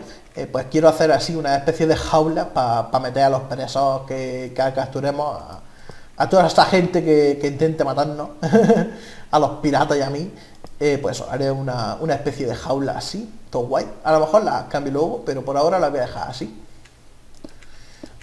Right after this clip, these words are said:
Ahí estamos. Ahí estamos, ahí estamos, ahí estamos, ahí estamos.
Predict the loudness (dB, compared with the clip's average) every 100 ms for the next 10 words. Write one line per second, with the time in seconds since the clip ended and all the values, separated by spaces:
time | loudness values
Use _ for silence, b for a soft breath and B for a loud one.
0 | -12 -12 -6 2 4 8 6 6 -2 -16
1 | -18 -18 -16 -6 -2 -2 -2 0 2 2
2 | -2 -8 -8 -6 -4 -6 -8 -8